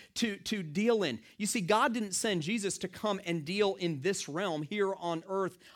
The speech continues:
on our timeline. He deals in the realm of eternity. He deals in the realm of eternity. And so what he says goes. And the fact is, is that the past is the past to God, but we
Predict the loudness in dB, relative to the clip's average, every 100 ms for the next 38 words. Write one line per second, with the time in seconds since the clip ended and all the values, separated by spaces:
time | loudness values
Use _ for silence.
0 | -6 -2 -2 -4 -4 -4 -6 -6 -4 -2
1 | -2 -4 -8 -4 -2 0 2 2 0 -4
2 | -2 -2 -6 -6 -2 -2 -2 -4 -6 _
3 | _ _ -12 -12 -10 -12 -12 -14 -18 _
4 | _ _ _ _ _ _ _ _ _ _
5 | -8 -8 -4 -2 -2 -4 -6 -4 -6 -6
6 | -8 -10 -8 -8 -10 -12 _ _ -12 -8
7 | -4 -4 -4 -6 -6 -6 -6 -4 -4 -4
8 | -4 -4 -2 -4 -6 -8 -10 _ _ _
9 | _ _ _ _ _ _ _ -12 -10 -4
10 | -4 -4 -6 -8 -6 -8 -12 _ -14 -12
11 | -14 -6 -4 -2 -4 -14 -14 -12 -8 -8
12 | -10 -16 -12 -10 -10 -14 _ _ _ -14
13 | -12 -8 -4 -2 -4 -8